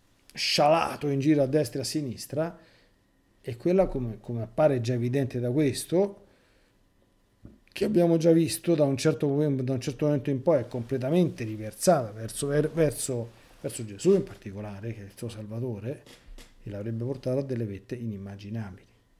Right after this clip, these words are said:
Ecco, quindi questo è molto importante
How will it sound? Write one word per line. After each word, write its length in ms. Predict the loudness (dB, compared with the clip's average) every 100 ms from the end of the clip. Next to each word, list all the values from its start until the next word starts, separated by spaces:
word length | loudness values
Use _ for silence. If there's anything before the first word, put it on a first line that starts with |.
| _ _ _ _ _ _ _ _ _ _ _ _ _ _ _ _ _ _ _ _ _ _ _ -20 -20 -20 _ _ _ _ _ _ _ _ _ _ _ _ _ _ -20
Ecco, 180 | -20 -20 -8
quindi 220 | -6 0
questo 280 | 2 2 0
è 40 |
molto 340 | 0 0 0 -4
importante 960 | -2 -4 -4 -6 -8 -8 -8 -8 -12